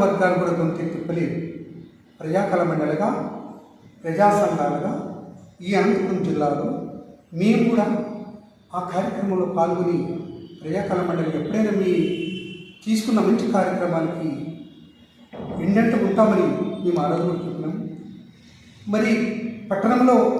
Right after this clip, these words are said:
అనంతపురం టౌన్లో వడ్డీ వ్యాపారస్తులు దళిత బిడ్డల్ని అనేకమైన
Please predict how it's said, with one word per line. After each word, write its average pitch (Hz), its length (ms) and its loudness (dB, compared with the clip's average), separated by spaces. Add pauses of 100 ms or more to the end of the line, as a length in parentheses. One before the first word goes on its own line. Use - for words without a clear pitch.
అనంతపురం 196 480 2 (100)
టౌన్లో 175 340 2 (680)
వడ్డీ 196 240 4
వ్యాపారస్తులు 220 720 4 (800)
దళిత 214 240 4 (100)
బిడ్డల్ని 208 400 2 (800)
అనేకమైన 262 580 4